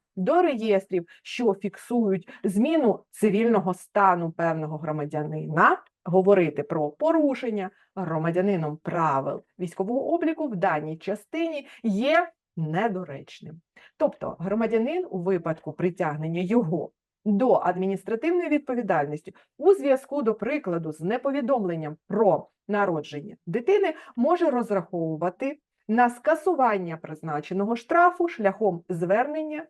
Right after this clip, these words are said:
до суду. Отже, якщо коротко, у випадку, якщо військовозобов'язаний не уточнив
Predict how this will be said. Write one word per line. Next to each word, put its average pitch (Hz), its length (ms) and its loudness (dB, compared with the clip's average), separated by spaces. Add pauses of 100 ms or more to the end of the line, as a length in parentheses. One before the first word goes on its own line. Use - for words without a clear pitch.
(140)
до 160 220 0
суду. 139 420 -12 (560)
Отже, 196 340 2 (300)
якщо 311 440 4
коротко, 202 680 0 (280)
у 220 80 4
випадку, 370 340 8
якщо 240 280 4
військовозобов'язаний 190 1300 0
не 175 180 0
уточнив 254 880 -2